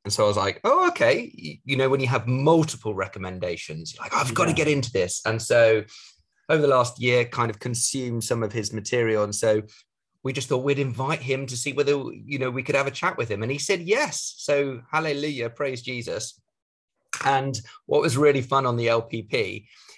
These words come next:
Speaker 1: is that after he did two sessions, after this first session, which is looking all at adaptive leadership,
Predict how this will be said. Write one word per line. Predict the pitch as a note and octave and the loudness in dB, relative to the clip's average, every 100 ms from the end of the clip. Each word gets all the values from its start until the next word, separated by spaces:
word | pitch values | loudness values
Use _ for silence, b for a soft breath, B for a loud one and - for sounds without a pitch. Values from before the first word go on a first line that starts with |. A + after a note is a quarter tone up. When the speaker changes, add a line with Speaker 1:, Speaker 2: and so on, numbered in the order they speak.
| _ | _
Speaker 1:
is | C3 A2+ | -8 -2
that | B2+ A#2 C3+ | 2 2 4
after | C3+ C3 C3 B2 A2+ - _ _ _ | 4 4 2 2 2 -6 _ _ _
he | C3 | -4
did | C#3+ B2+ | -4 -2
two | D#3 C3 | -2 2
sessions, | C3 A#2+ G2+ | 0 0 -2
after | A#2 A#2 A2+ | -2 -2 -6
this | A2+ | -8
first | - C3+ A#2+ - | 0 0 0 -2
session, | A2+ - G#2 | -2 -4 -8
which | G#2 - | -8 -8
is | G#2 | -6
looking | G#2+ G#2+ | -4 0
all | A#2 C#3 A#2+ | 2 4 2
at | F#2 | 0
adaptive | G#2 A#2+ G#2+ - A2+ G2 | -2 0 -2 -2 -6 -4
leadership, | G#2+ A#2 G#2+ - - - | -4 -4 -4 -8 -8 -10